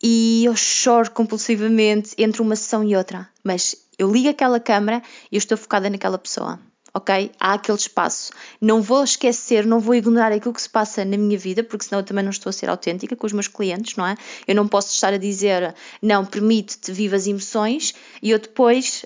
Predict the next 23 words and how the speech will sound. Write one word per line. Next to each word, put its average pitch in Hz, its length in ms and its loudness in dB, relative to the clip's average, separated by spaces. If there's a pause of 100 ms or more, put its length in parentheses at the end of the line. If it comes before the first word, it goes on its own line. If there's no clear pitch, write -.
eh, 233 280 4
"Ok, 226 280 2
mas 220 240 0
é 220 60 2
muito 220 260 0
bonito, 226 400 0
mas 226 160 2
eu 226 60 0
tenho 220 240 0
a - 20 0
minha 220 160 0
agenda 208 300 0
cheia, 208 360 2
portanto 208 440 -2
eu 208 60 -6
só 208 200 0
vou 202 160 -6
dar 202 140 2
espaço 202 420 -2
às 196 140 -4
minhas 202 240 -2
emoções 202 560 -2
daqui 196 560 -4